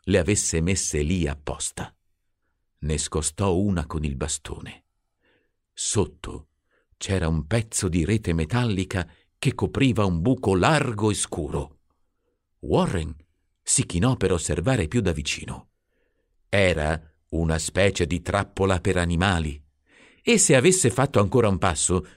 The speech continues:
ci sarebbe caduto dentro. Ma per quale motivo qualcuno si era messo a scavare una buca nel bel mezzo del bosco?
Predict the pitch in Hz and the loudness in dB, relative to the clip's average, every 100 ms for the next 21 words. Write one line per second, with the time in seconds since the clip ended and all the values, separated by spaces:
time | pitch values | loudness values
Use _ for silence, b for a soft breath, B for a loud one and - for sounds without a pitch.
0 | B - 196 185 185 123 135 135 131 127 | B 2 4 6 4 4 2 4 2 4
1 | 113 165 90 - 73 - _ _ _ _ | 4 4 2 -6 -10 -16 _ _ _ _
2 | _ _ _ _ _ _ 202 202 185 196 | _ _ _ _ _ _ -4 0 0 0
3 | - 262 202 139 95 - 76 78 - 143 | 0 -2 0 -2 -2 -4 -4 -2 2 0
4 | - 226 160 131 B B B - 180 135 | 2 2 4 4 B B B 4 4 6
5 | 160 - 123 - 107 127 131 107 101 117 | 4 4 2 4 2 4 4 4 4 4
6 | 156 113 85 - _ 127 160 117 120 98 | 4 4 0 -4 _ 4 4 6 4 6
7 | 135 107 110 85 76 - - - - - | 4 4 2 0 -2 -6 -8 -6 -6 -8